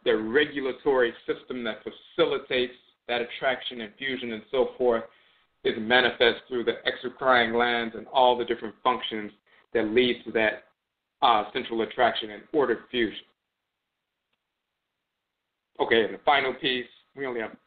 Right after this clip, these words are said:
a couple of minutes left in the show. So for those, if you can't stay on, if you wanna stay on beyond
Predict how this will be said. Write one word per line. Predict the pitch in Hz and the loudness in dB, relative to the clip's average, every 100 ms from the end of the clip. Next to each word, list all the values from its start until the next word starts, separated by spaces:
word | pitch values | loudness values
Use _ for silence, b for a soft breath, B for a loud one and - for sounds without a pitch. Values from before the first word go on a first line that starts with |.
| _ - | _ -12
a | - - | -10 -4
couple | 165 143 | -2 -2
of | 127 | -2
minutes | 131 117 | -4 -4
left | 127 127 - | -4 -4 -4
in | 123 | -8
the | 107 - | -8 -4
show. | 143 127 123 - b b b _ | 0 0 -2 -8 b b b _
So | 135 123 110 - _ _ _ _ | 2 4 2 0 _ _ _ _
for | 120 | 2
those, | 143 139 - - | 4 2 -2 -6
if | 147 | -6
you | 139 | -2
can't | 170 147 - | 2 2 2
stay | 147 143 | 2 6
on, | 139 143 | 4 2
if | 131 | -2
you | 151 | 0
wanna | 147 - | 0 0
stay | 156 147 | 2 4
on | 131 117 | 4 0
beyond | 120 131 135 135 131 | -2 0 2 0 -4